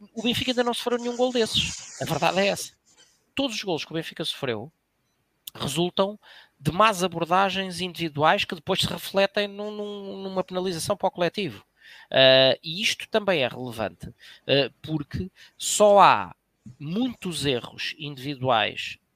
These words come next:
a trazer prejuízo para o coletivo quando, ahm, o contributo individual de cada um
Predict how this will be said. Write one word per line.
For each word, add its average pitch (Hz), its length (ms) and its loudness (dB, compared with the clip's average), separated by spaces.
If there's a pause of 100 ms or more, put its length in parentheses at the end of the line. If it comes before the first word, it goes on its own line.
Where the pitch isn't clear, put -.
(140)
a 117 100 -2
trazer 127 400 -4
prejuízo 110 380 -12
para 120 120 -4
o - 20 -6
coletivo 135 440 -10 (340)
quando, 185 440 4 (260)
ahm, 190 600 4 (540)
o 175 100 -12
contributo 185 960 -4 (460)
individual 165 480 0
de - 80 -18
cada 139 240 -2
um 113 220 -8